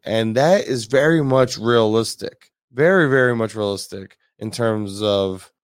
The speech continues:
what we could see play out into the regular season. And I'm not trying to <laughs> sit here and tell you what the Rays are gonna do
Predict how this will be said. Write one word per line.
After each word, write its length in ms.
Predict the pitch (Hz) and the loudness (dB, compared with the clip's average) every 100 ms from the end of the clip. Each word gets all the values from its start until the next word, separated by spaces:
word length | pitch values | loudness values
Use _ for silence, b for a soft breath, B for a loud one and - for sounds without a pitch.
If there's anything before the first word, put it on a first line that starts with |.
| _ | _
what 180 | 110 117 | 0 2
we 100 | 117 | 4
could 160 | 107 101 | 0 -2
see 180 | - 110 | -4 -4
play 240 | - 107 | 0 2
out 140 | 104 | 2
into 200 | 92 - | 0 -4
the 80 | 101 | -2
regular 280 | 98 98 92 | 0 -2 -4
season. 480 | - 104 87 85 - _ _ _ | -6 -6 -6 -10 -14 _ _ _
And 340 | 120 117 117 - | -2 0 0 -2
I'm 180 | 123 120 | -2 2
not 200 | 127 113 | 0 0
trying 280 | 147 135 127 | 2 2 0
to 80 | 127 | 0
<laughs> 0 | |
sit 200 | 160 135 | 2 2
here 100 | 127 | 2
and 160 | 117 | 0
tell 140 | - 120 | 0 2
you 80 | |
what 80 | 110 | 2
the 80 | 104 | 0
Rays 280 | 107 117 110 | 2 2 2
are 80 | 113 | 0
gonna 140 | 113 | 0
do 380 | 107 117 131 | 0 2 2